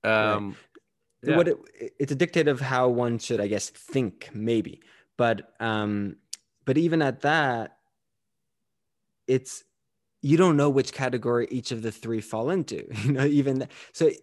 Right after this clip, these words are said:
Speaker 1: so his, his, he made this beautiful picture and you understand each thing thoroughly, but then you still are gonna have to ask only yourself, "Okay, let me be honest with myself. This deed that I'm about to perform, this form of altruism which I'm seeking, which one is it?" And that determination of which one it is,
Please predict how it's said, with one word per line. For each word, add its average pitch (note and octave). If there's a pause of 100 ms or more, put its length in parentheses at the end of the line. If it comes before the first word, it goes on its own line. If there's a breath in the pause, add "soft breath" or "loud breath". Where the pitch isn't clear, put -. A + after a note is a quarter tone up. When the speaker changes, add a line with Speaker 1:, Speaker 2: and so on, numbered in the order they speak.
Speaker 1:
so D3+
his, C3+
his, B2+
he B2+
made C#3+
this B2
beautiful B2+
picture A2
and A#2+
you A#2
understand A#2
each B2
thing A#2
thoroughly, C#3
but A2+
then C#3+
you C#3
still F#3+
are D3
gonna C3
have C3+
to C3
ask C3
only C#3+
yourself, C3+
"Okay, C#3
let B2
me B2+
be A#2+
honest A#2+
with A#2
myself. C3 (300 loud breath)
This D3
deed C#3
that A#2+
I'm A#2
about A#2
to A#2+
perform, B2
this A2+
form C3
of A2+
altruism A#2+
which G#2+
I'm A2
seeking, C3 (300 soft breath)
which C#3
one C3
is D3+
it?" A#2+
And C#3+ (140)
that C3
determination C3
of A2
which B2+
one A#2+
it A2
is, A2